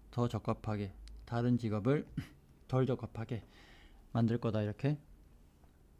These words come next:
자, 십이 번. 자, 경찰은 명령했습니다. 사람들에게 to move back,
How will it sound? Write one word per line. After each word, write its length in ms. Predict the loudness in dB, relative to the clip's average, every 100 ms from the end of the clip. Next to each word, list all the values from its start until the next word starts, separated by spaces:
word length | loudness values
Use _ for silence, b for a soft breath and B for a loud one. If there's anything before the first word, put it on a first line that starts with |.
| -20 -20 -20 -20 -20 -20 -20 -20 -20 -10 -4 -4 -6 -14 -20 -20 -20 -20 -20 -20 -20 -20 -20 -20 B B B B B -6
자, 120 | 0
십이 320 | 0 4 6 8
번. 340 | 8 8 4 -4 -20 -20 -20 -20 -20 -20 -20 -20 -20 -20 -20 -20 -20 -20 -20 -20 -20 -20 -20 -20 -20 -12
자, 120 | -4 6
경찰은 720 | 8 10 10 12 12 10 6 -4 -20 -14 4
명령했습니다. 1040 | 8 10 10 8 8 6 8 8 6 4
사람들에게 880 | 4 6 8 6 6 6 6 6 2 -6 -14 -20 -20 -20 -20 -20 -20 -6
to 420 | 2 4 4 4
move 400 | 4 6 4 2
back, 220 | 2 0